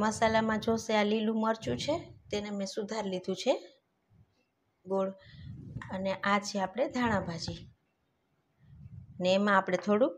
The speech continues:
દહીં જોશે અને આપણે થોડું તેલ જોશે. અને મસાલામાં આ લીધો છે આપણે શેકેલ જીરુંનો પાવડર છે. આપણે તેમાં જોશે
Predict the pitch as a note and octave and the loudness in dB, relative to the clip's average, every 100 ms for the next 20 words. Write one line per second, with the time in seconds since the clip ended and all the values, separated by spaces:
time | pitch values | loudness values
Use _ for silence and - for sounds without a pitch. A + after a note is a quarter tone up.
0 | F#3+ G3+ F#3 F3+ E3+ F3 G3+ F#4 - - | 2 4 2 0 -2 -2 -2 -4 -8 -20
1 | _ _ _ _ _ _ _ _ _ _ | _ _ _ _ _ _ _ _ _ _
2 | _ - F#3 F3+ F3 F3 F3 G3+ G#3 F4+ | _ -4 0 2 2 0 -2 2 4 4
3 | - - _ _ G3 F3+ E3 F3 D#3 - | 0 -10 _ _ 4 4 4 -2 -4 -4
4 | E3+ D3+ D3 - - _ _ _ _ _ | -6 -8 -12 -14 -20 _ _ _ _ _
5 | _ _ _ _ _ - - - - - | _ _ _ _ _ -14 -12 -14 -18 -20
6 | - _ _ _ _ _ _ _ _ _ | -20 _ _ _ _ _ _ _ _ _
7 | - - F3 F#3 G3 G3+ G#3 G3+ G#3+ G#3+ | -20 -12 -6 -4 -4 0 2 2 2 2
8 | G#3 G#3 G#3+ B3 A#3 A3 F#3+ - A#3+ G4 | 2 2 2 2 2 2 0 2 0 2
9 | - A3+ B3 A3+ A#3+ A#3+ A#3+ A#3 A3 A3 | 2 2 4 4 4 4 4 4 6 6
10 | G#3 F#3 F#3 - - - - - _ _ | 6 4 6 8 10 8 2 -14 _ _
11 | _ _ _ _ _ _ _ _ _ - | _ _ _ _ _ _ _ _ _ -8
12 | F#3 F3+ F3+ F#3 G3 F#3+ F#3 G3+ - | -4 -2 0 0 2 2 0 -2 2